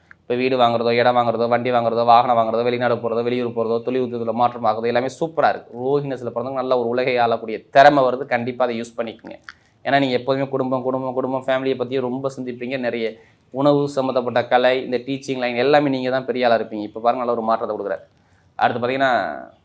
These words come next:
மிருகசீரத்துல பார்த்தவங்க, எதுவுமே மிருகசீரத்துல பார்த்தவங்க எல்லாமே தலைமையான பொறுப்பு, தன்மையான குணம், நல்ல ஒழுக்கமான குணம், நல்ல திறமையான குணம், நல்லா ஒரு சிந்திச்சு செயல்பாடு பண்ண கொடுக்குறோம், பக்காவா இருக்கும். ஆனா இதுக்கு முன்னாடி ரொம்ப கஷ்டப்பட்டீங்க மிருகசீரத்துல பிறந்தவங்க.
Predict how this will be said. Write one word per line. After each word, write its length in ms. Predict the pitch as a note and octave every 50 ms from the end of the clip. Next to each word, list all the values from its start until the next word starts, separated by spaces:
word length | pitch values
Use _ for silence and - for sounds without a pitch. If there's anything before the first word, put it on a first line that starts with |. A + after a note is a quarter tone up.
| _ _ _ _ A#2
மிருகசீரத்துல 600 | C3+ D3 E3 D#3+ D#3 C#3+ A#2+ A#2 A2+ A2 G#2 F#2
பார்த்தவங்க, 240 | A2+ G#2 A2 G#2 G#2
எதுவுமே 300 | G2+ A2+ A#2+ C#3 C3+ C3
மிருகசீரத்துல 400 | C3 C#3+ C#3+ C#3+ C3+ A#2+ A#2+ A2+ A2+
பார்த்தவங்க 200 | A2 B2 C3+ C3
எல்லாமே 200 | A#2+ A#2+ C3 C3
தலைமையான 600 | B2 A#2+ A2+ A#2+ B2 B2+ B2+ B2 B2 B2 B2 A#2+
பொறுப்பு, 420 | A#2+ A#2 A2+ - - D#3+ D#3+ D#3+ - - _ _ _ _ _ _
தன்மையான 540 | - B2+ B2 C#3+ D3+ D#3 D3+ D3 D3 C#3+ C#3
குணம், 160 | B2 B2+ C#3+
நல்ல 160 | D3 C#3 B2+ B2
ஒழுக்கமான 520 | B2+ C#3 C#3 - C#3+ C3+ C3+ C3+ C3+ B2+
குணம், 160 | B2 B2+ C#3+
நல்ல 160 | D3 C#3+ C#3
திறமையான 500 | - B2 B2 C3 C3+ C#3 C3+ C3+ C3 C3
குணம், 200 | A#2+ B2 C3+ D3+
நல்லா 260 | D3 C3 C3 C#3 C#3+ C3+
ஒரு 100 | A#2 -
சிந்திச்சு 180 | C#3 C3 C3+ C3
செயல்பாடு 480 | B2+ B2+ - C3+ B2+ A#2+ B2 B2 A#2
பண்ண 160 | A#2+ A#2+ A#2
கொடுக்குறோம், 280 | A2+ A2 A2+ C3 C#3+ C#3 - -
பக்காவா 420 | D3 C#3 - - - D#3+ C#3+ C3+
இருக்கும். 240 | A#2+ G#2 - - - _ _ _ _ _ _ _ _ _ _ _ _ _ _ _ _ _
ஆனா 200 | - - D3 D#3+
இதுக்கு 340 | C3 B2+ B2 A#2+ A#2+ C3
முன்னாடி 160 | B2+ C3+ D3 C#3
ரொம்ப 240 | C3 B2+ C3 C#3
கஷ்டப்பட்டீங்க 520 | B2+ B2 A#2 - B2 A#2+ A#2+ A2 A#2+ A#2 A2
மிருகசீரத்துல 480 | A2 A2 A#2 A#2 A#2 A#2 G#2 A2 A2 G2
பிறந்தவங்க. 440 | A2 G#2+ G#2+ G#2 G2+ G2 G2+ A2